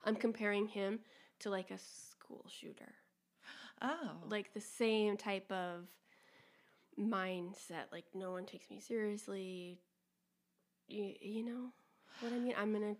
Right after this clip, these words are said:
Speaker 1: show all of you.
Speaker 2: Yeah, could be.
Speaker 1: Like, just the same mindset. Like, I'm gonna do this thing that's gonna show everybody that I'm serious and I can do these.
Speaker 2: Mm-hmm.
Speaker 1: That's kinda the same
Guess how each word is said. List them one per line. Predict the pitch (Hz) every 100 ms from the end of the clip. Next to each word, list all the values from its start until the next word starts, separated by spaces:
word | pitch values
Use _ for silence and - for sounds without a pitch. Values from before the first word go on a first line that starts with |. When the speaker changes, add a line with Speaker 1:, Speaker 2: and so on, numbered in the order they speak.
| - _ -
Speaker 1:
show | - - 233 214
all | 214 214
of | 208
you. | 220 208 214 233 _ _ _
Speaker 2:
Yeah, | 214 208 208 302 339 - -
could | 285 262
be. | 269 269 285 - -
Speaker 1:
Like, | 247
just | 247 302
the | 320
same | - 262 247 - 226
mindset. | 202 190 185 - 185 - - -
Like, | - 156 - - - _ _ _ -
I'm | 208 214
gonna | 208
do | 202 196
this | 185 196
thing | 170 170
that's | 160 -
gonna | 160
show | - - -
everybody | - - - - -
that | - -
I'm | - 107 127 - - _ _ _ _ _ _ _ _ _ _ _ _ _ _ -
serious | - - 175 139 127 -
and | 175
I | 113
can | - 151
do | -
these. | - - - 208
Speaker 2:
Mm-hmm. | 180 180 175 185 220 - _ _ _ _ _ -
Speaker 1:
That's | 202 -
kinda | - 226 202
the | 190
same | - 202 185